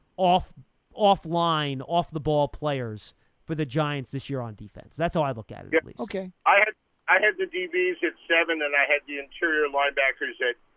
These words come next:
Speaker 2: three and a half. That
Speaker 1: Yeah.
Speaker 2: might be a little light, but I think, you know, again, we're, you're, uh, I'm at, like,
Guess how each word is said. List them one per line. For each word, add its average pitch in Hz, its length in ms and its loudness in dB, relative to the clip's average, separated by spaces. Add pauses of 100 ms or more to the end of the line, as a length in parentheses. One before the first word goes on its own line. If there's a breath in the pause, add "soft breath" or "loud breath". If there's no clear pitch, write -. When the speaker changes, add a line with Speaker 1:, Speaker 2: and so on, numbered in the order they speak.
(160)
Speaker 2:
three 156 240 0
and 147 100 -2
a 135 80 2
half. 131 320 0 (100)
That 127 100 -2
Speaker 1:
Yeah. 123 60 0
Speaker 2:
might 131 180 -4
be 135 100 -8
a 123 80 -4
little 131 220 -8 (100)
light, 139 320 0
but 127 140 -6
I 147 100 -2
think, 151 260 -6 (360)
you 180 100 0
know, 147 240 2
again, 139 380 -2
we're, 135 360 -8
you're, 151 220 0
uh, 127 480 -2
I'm 143 140 0
at, 139 120 -4
like, 127 220 -2